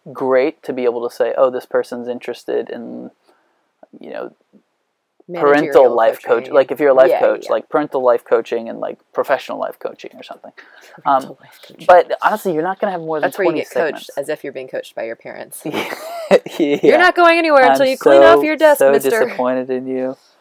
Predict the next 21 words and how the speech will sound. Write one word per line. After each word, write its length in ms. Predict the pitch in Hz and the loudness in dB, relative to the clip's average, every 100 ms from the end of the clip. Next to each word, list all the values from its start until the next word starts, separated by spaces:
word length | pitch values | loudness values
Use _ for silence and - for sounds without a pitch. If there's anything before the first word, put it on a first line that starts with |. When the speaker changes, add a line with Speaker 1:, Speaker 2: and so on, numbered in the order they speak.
| _ - | _ -12
Speaker 1:
I'm 80 | 165 | -6
Speaker 2:
Not 60 | |
Speaker 1:
not 180 | 190 226 | -4 -2
Speaker 2:
mad. 280 | 269 143 139 | -2 -2 -2
Speaker 1:
angry. 340 | 151 147 151 _ _ _ _ _ _ _ | -4 -4 -8 _ _ _ _ _ _ _
Just 180 | 131 131 | -10 -10
Speaker 2:
Mm. 20 | 123 | -10
Speaker 1:
disappointed. 600 | 123 175 _ 151 147 147 _ _ _ _ _ _ _ _ _ - | -14 -20 _ -20 -20 _ _ _ _ _ _ _ _ _ _ -10
Okay. 280 | 160 175 - _ _ _ _ - | -10 -12 -20 _ _ _ _ -10
Speaker 2:
<laughs> 60 | - - - - - - 147 - _ - - - | -10 -10 -16 -14 -10 -6 -6 -8 _ -20 -20 -2
So, 220 | 165 175 | 8 8
th-, 120 | 151 - | 6 0
I 100 | 175 | 2
mean, 220 | 170 151 | 2 0
th-, 100 | 135 - | -8 0
those 280 | 147 170 208 | 2 4 2
types 240 | 185 156 | 0 0
of 140 | 143 123 | -2 -4
businesses, 480 | 123 123 - 123 - | -6 -6 -6 -6 -4
I 120 | 127 | -4
think, 340 | - 139 131 | -4 -6 -6